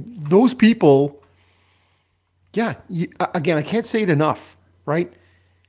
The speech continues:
They have to be separated from this. And, and again, I, I agree with what you said earlier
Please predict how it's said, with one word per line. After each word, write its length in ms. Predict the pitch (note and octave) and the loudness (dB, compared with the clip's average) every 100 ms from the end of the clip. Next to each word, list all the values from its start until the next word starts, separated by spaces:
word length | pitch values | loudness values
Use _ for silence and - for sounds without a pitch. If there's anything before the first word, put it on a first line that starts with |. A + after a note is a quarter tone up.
| _ _ _ _ _ | _ _ _ _ _
They 160 | D#3 D#3+ | -8 -4
have 240 | D#3 F#3 | -4 -4
to 80 | - | -6
be 440 | E3 F#3+ F#3+ F#3 - _ | -6 -6 -6 -8 -14 _
separated 880 | - - G#3 G3+ D3 C3+ A#2 A#2+ A2+ _ _ | -12 -6 -4 -2 0 0 0 -4 -8 _ _
from 220 | - G3+ | -2 0
this. 160 | D#3 - - - | 0 -2 -8 -2
And, 100 | G3 | -2
and 140 | A3 | 0
again, 260 | G3 F#3+ D3+ - | -2 -2 -4 -6
I, 100 | D3+ C3+ | -8 -2
I 120 | G#3 | 0
agree 340 | D4 D#3+ A#3 | 0 0 0
with 280 | C4+ G3+ - | 0 -2 -6
what 240 | F3 D#3 - | -6 -6 -4
you 60 | |
said 180 | D3 E3+ | -2 0
earlier 520 | F3 G#3 B2+ C3 C#3 | 0 0 -2 -6 -10